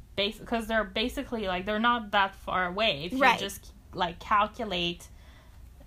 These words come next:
Speaker 1: straight up kilometers on a map, but they're separated by a mountain. So the plane has to go up, across the mountain, and then down.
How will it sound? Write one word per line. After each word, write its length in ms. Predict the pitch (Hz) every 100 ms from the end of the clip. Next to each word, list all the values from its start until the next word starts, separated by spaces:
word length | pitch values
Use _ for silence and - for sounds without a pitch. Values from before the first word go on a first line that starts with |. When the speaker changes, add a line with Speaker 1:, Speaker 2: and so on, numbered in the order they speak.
| - - - - - - 185
Speaker 1:
straight 500 | - - 226 202 190
up 240 | 180 180
kilometers 680 | - 214 196 196 196 180 175
on 140 | 175
a 60 | 165
map, 440 | 185 247 180 185 - - - -
but 460 | 180 254 226 -
they're 180 | 196 190
separated 800 | 185 185 - 180 175 175 185 185
by 220 | 180 175
a 160 | 170 180
mountain. 640 | 196 226 208 208 - 190
So 320 | - 190 180
the 80 | 180
plane 240 | 175 196 185
has 160 | 190
to 60 | -
go 120 | 160
up, 280 | 139 190 190
across 360 | - - 214 208
the 60 |
mountain, 400 | 196 190 190 208
and 220 | - 196 196
then 220 | 185 202
down. 340 | 220 151 -